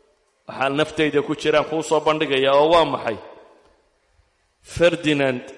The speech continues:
markaa Ferdinand, Ferdinand waa shaaralkaal walaalkii oo Majar, Hungary ka talinaya. Ferdinand oo meliku Majar ah, markaa weerarteen, shaaralkaanna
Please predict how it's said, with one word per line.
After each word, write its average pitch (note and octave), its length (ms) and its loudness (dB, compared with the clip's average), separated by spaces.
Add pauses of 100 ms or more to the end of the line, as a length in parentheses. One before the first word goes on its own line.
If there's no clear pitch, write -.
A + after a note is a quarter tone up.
(1300)
markaa C3+ 340 -2
Ferdinand, C3+ 680 -2
Ferdinand C#3+ 520 0
waa B2+ 120 0
shaaralkaal C#3+ 540 0
walaalkii C#3+ 460 0
oo C3 140 2
Majar, C#3+ 380 0 (440)
Hungary D3 360 2
ka D3 120 -2
talinaya. A#2+ 460 -2 (720)
Ferdinand D#3 760 0
oo D#3 80 4
meliku D#3 360 2
Majar C#3+ 380 2
ah, A2 120 -2 (680)
markaa C#3+ 260 0
weerarteen, C#3+ 720 2 (1500)
shaaralkaanna C3 1000 0